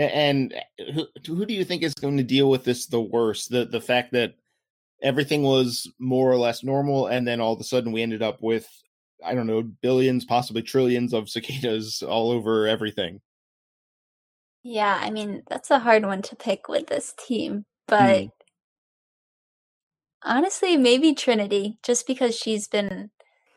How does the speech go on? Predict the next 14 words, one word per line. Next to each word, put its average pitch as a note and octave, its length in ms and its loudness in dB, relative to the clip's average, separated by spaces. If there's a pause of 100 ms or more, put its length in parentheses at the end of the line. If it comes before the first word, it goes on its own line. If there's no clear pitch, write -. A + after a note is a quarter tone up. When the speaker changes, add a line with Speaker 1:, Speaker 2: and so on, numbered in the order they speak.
(1400)
Speaker 2:
one G#3 200 10
of G3 320 0
the F3+ 440 4 (680)
Devon's F#3+ 440 0
targets F3 520 -4
for A3+ 140 -6
the G#3+ 100 0
worms, G#3 360 -2
Speaker 1:
Okay. G3 100 -2
Speaker 2:
so G#3 200 0
she's A3 380 -4
pretty G3+ 260 -2
skittish - 640 -4
with - 200 -8